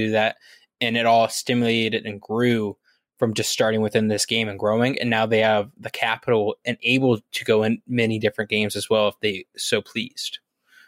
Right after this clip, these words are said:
So, I mean, that, that is where a lot of orgs kind of mess up is 'cause they'll get,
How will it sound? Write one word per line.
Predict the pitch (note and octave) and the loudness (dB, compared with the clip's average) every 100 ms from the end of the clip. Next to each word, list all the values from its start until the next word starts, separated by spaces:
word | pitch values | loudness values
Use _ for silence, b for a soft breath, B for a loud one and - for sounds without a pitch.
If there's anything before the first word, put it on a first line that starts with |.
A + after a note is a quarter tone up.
| b | b
So, | - A#2+ A2 G#2+ - - | -2 0 2 0 -4 -4
I | |
mean, | A#2+ A#2+ | -2 2
that, | C3+ C#3 - _ | 2 0 -2 _
that | C3 C3+ | -2 0
is | C#3 B2+ B2+ | 0 -2 2
where | B2+ | 2
a | A#2 | 4
lot | A#2 A#2 | 2 2
of | |
orgs | A#2+ B2 B2 - | 2 2 0 -6
kind | - A#2 | -4 0
of | |
mess | A2+ G#2+ C3+ | 0 0 0
up | B2 | 0
is | A2+ - | -2 -4
'cause | A#2 G#2+ | -4 -2
they'll | A#2 A2 | -4 -2
get, | A2+ A2 | 0 -2